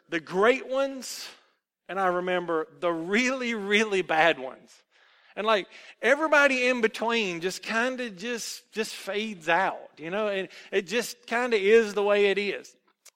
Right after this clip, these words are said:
So there's two people we recognize because they came back with the good reports. They came back with the trust and faith still in God. So, next verse. When Moses sent them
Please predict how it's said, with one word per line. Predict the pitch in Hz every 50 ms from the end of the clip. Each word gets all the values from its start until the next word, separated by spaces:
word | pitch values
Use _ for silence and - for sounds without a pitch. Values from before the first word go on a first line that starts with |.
| _ _
So | - - - 233 233 214 196 156 - - - - - - -
there's | - 214 202 180 - - - - _ -
two | - - - - 285 320 339 349 359 359
people | 359 - 277 294 285 262 - - 214 196 185
we | 196 214 247 262 247
recognize | 240 254 254 247 226 - 202 185 170 165 156 151 151 151 147 151 147 - - - - - - -
because | 190 185 - 214 202 202 185 160 165 160
they | 151 165 220 233 240 240 240 240 240 240 226
came | - - 220 208 202 202 202 185
back | 185 180 175 175 - 165
with | 165 170 - -
the | 180
good | 160 147 160 170 170 156 160
reports. | 185 175 - - - 311 330 214 135 - -
They | - 156 190 233 -
came | - - 262 240 220 214 202
back | 180 190 180 185 180 180 - - - - - - - -
with | 175 196 190 196
the | - 180
trust | 175 - - - - 233 233 226 226 202 - - -
and | 226 208 202
faith | - - - 185 175 170 170 165 - -
still | - - - - 185 185 190 185 175
in | 160 165 170
God. | 185 202 208 170 131 131 - _ _ _ - - - - _
So, | - - 247 233 180 131 123 135
next | 180 220 208 - -
verse. | 247 226 160 - - - - - - - - _ _ _ _ _ _ _ _ _ _ _ _ _ _ _ _ _ _ _
When | 156 170 202 202 190
Moses | 196 220 254 302 330 311 262 330 311 240
sent | - - - 269 302 302 311 302 -
them | - 190 160 151 156 147 147 156